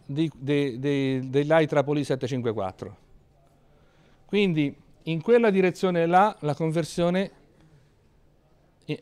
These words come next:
viene fatta in, in maniera implicita. Cioè se io metto un booleano in operazione con un char,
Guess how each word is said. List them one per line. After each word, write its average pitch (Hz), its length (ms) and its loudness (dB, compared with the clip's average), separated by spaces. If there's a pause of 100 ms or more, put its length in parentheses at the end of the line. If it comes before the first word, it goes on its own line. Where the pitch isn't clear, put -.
viene 156 180 2
fatta 151 300 0
in, 147 120 0 (500)
in 147 100 -10
maniera 151 280 2
implicita. 117 680 -2 (160)
Cioè 156 160 0
se 180 140 -2
io 226 180 4
metto 143 580 -2 (260)
un 151 200 -2
booleano 156 800 2 (280)
in 160 180 -2
operazione 175 760 0
con 156 160 -2
un 156 140 0
char, 135 580 -4